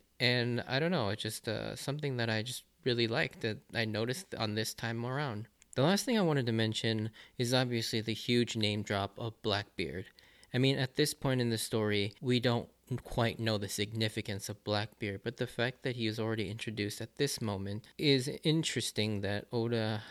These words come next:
has already know how, I think by this point he st-, already knows what kind of role Blackbeard will play, and the fact that he introduces him this early,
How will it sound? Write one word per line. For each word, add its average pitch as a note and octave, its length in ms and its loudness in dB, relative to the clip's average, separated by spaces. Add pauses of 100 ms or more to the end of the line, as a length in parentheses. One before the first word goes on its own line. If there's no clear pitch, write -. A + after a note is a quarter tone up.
has A2 320 -4 (180)
already D3+ 460 4
know A2 380 4
how, A#2+ 560 0
I C3 120 2
think A#3 300 0
by A2 140 4
this A2 180 2
point G#2+ 360 -4
he A2+ 120 -2
st-, - 280 -8
already A#2+ 320 2
knows G2+ 460 -2
what B2 240 2
kind B2 160 0
of G#2+ 160 -2
role G#2 480 0
Blackbeard G2 520 0
will F#2+ 100 -4
play, G2 440 -2 (220)
and G#2 500 0
the G2+ 80 -2
fact A2 240 0
that A2 120 0
he A2 100 -2
introduces G#2+ 580 -6
him G#2 160 -6
this B2 240 0
early, G2 520 0